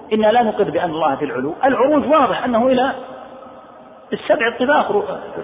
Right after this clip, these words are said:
عرج، عرج به صلى الله عليه وسلم إلى ربه، وكلمه الله تعالى كفاحا. ولذلك تميزت الصلاة من بين الأحكام الأخرى بأن الله فرضها بنفسه. أما الصوم والزكاة والحج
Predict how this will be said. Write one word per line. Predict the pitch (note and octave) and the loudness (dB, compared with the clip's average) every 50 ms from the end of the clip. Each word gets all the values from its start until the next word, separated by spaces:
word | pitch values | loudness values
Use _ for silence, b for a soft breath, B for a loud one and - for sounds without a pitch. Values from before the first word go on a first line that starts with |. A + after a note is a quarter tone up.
| - - - | -12 -10 -2
عرج، | F3 G#3 A#3+ A#3+ G3 G#3+ | 0 2 2 4 4 2
عرج | F#3+ F3 F#3 G#3 A#3+ G#3+ G#3 | 2 2 2 0 2 2 0
به | G3 F#3 E3+ F#3+ F3+ | 0 0 -2 -2 -4
صلى | - F#3+ | -4 -4
الله | F3+ F#3 G3 | -2 0 0
عليه | E3 E3+ F3+ F#3 F3+ | 0 0 0 0 0
وسلم | F3 F3 - A#3+ G3+ G#3 A#3 B3+ C4 B3+ B3+ - | 0 -2 -2 -2 0 0 0 0 0 -2 -2 -2
إلى | C4 C4+ B3+ | 0 2 4
ربه، | B3+ B3 - - - - - | 2 2 0 -2 -6 -8 -8
وكلمه | - - C4 C#4+ C#4 A#3+ G3+ F3+ | -2 0 0 2 2 2 2 2
الله | F#3+ A3+ B3 A#3 | 2 2 2 2
تعالى | G#3 - C4+ A3+ A#3+ B3+ | 2 0 0 0 0 0
كفاحا. | B3 B3 C#4 A#3+ D4 C4 - C#3+ - - - - - - - - - - - - - - | -2 -2 -2 -2 -4 -4 -4 -8 -14 -16 -18 -20 -20 -20 -20 -20 -20 -20 -20 -14 -6 -2
ولذلك | F#3+ G3+ A3 G#3 G3+ - | 2 2 2 2 2 0
تميزت | A#3 B3 C#4+ D4+ D4 C4 G#3+ G#3 F3+ F#3+ | 2 4 4 4 4 4 4 4 2 0
الصلاة | F3 - - E3+ E3 D#3+ D#3 D#3+ F3 F3+ - - - - - - - - - - - | -2 -2 -2 0 2 2 2 2 0 -2 -4 -10 -16 -16 -18 -18 -18 -20 -20 -16 -8
من | - G#3 G#3 G3 | -4 -4 -2 2
بين | F#3 A#3+ A#3 G3 - - - - - - - - - - - - - - - - - - - | 4 4 4 4 2 -2 -6 -10 -14 -16 -16 -16 -18 -18 -18 -20 -20 -20 -20 -20 -10 -8 -6
الأحكام | F#3+ F3+ G#3 G#3 - - - C4 B3+ B3+ | -6 -4 -4 -4 -2 0 2 4 4 4
الأخرى | A#3+ A3+ G#3 G#3 - - E3 F#3 - - | 2 2 2 0 0 0 0 -2 0 0
بأن | F3+ A3+ - C4 C#4 C4+ C4 | 0 2 2 4 4 4 4
الله | B3 A#3+ B3+ C#4 B3+ A3+ A#3 | 2 4 4 4 4 6 4
فرضها | A3 A#3 A#3 B3 C4+ B3+ B3+ C4 B3 B3+ D#4 | 4 4 4 4 4 4 4 6 4 4 4
بنفسه. | C4 C4 B3 G#3 E3+ - - - - - - - - - - - - - - - - - - - - - - - - - - | 4 4 2 2 0 -2 -6 -10 -12 -12 -14 -16 -16 -16 -18 -18 -18 -18 -18 -18 -18 -18 -18 -18 -20 -20 -20 -20 -16 -8 -6
أما | E3 F#3 F#3 F#3 | -4 0 2 2
الصوم | F3+ F#3 - - F#3+ F#3 F#3 F#3 F3+ - D#3+ | 0 0 -2 -2 0 0 2 0 0 -2 -2
والزكاة | E3+ E3 E3 - F3+ D#3+ - F#3 F#3 F#3 F#3 F3 D3 | -4 -4 -2 -2 -2 -2 0 0 2 2 2 2 2
والحج | E3+ D#3+ D#3 - - F#3+ | 0 -4 -4 -2 -2 -2